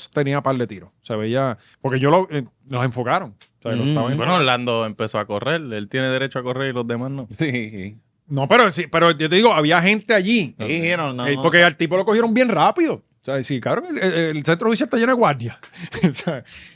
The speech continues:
Speaker 1: eh, el tipo lo cogieron bien rápido, metieron para allá, que es del Líbano.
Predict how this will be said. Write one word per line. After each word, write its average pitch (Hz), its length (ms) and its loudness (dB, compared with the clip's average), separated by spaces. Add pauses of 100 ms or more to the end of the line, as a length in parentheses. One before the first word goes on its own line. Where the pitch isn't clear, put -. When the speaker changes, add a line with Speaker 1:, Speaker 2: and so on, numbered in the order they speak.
Speaker 1:
eh, 139 640 0 (580)
el 143 340 0
tipo 143 200 0
lo 156 60 4
cogieron 165 200 2
bien 185 120 2
rápido, 190 260 2
metieron 175 280 0
para 190 220 2
allá, 311 100 0
que 156 300 2
es 135 80 -2
del 147 160 4
Líbano. 175 420 2